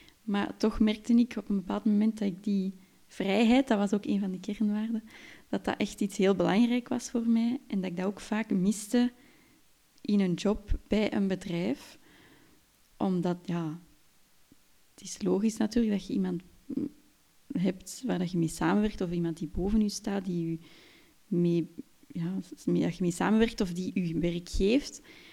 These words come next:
Ehm, maar het is die vrijheid dat ik toch echt naar op zoek wou gaan en dat ik nu, ja, fantastisch vind dat ik die heb.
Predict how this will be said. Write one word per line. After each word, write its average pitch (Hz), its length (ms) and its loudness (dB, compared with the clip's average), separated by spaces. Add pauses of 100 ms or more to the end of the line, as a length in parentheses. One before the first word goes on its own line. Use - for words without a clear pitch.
(540)
Ehm, 175 420 -2 (760)
maar 196 260 0 (120)
het - 120 -12
is 180 180 -6
die 170 160 -6
vrijheid 226 840 2 (120)
dat 208 140 -2
ik 208 120 -6
toch 208 140 0
echt - 280 -2
naar 214 180 -2
op 180 120 -4
zoek 240 320 -2
wou 233 240 2
gaan 226 340 2 (380)
en 190 100 -4
dat 180 100 -4
ik 175 180 -8
nu, 190 480 0
ja, 180 160 -6
fantastisch 180 680 -4
vind 214 400 0
dat 202 140 -8
ik - 120 -18
die 175 320 -4 (220)
heb. - 340 -2